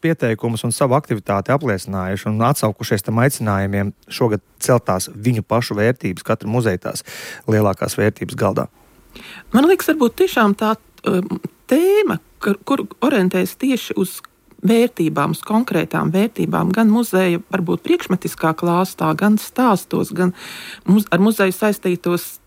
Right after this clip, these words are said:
Speaker 2: cilvēku stāstos un vēstures stāstos, ka tas noteikti ļauj paskatīties tiešām vairāk uz sevi, uz savu, savu, savu tādu pasauli, savu,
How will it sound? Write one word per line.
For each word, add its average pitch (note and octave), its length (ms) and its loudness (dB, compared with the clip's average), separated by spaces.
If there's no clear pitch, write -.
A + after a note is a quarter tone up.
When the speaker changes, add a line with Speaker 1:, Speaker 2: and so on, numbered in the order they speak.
Speaker 2:
cilvēku F#3+ 480 2
stāstos D#3+ 640 -4
un F3+ 120 2
vēstures A#3+ 420 0
stāstos, G#3+ 400 -2
ka G3+ 100 -6
tas - 160 -2
noteikti C4+ 480 0
ļauj B3 320 4
paskatīties G#3 640 0
tiešām G#3 400 2
vairāk G#3+ 480 0
uz - 80 -8
sevi, E4 640 0
uz G3+ 160 -2
savu, A#3+ 480 0
savu, G3+ 320 0
savu F3 400 0
tādu B2 320 -4
pasauli, F3+ 560 0
savu, E3+ 320 0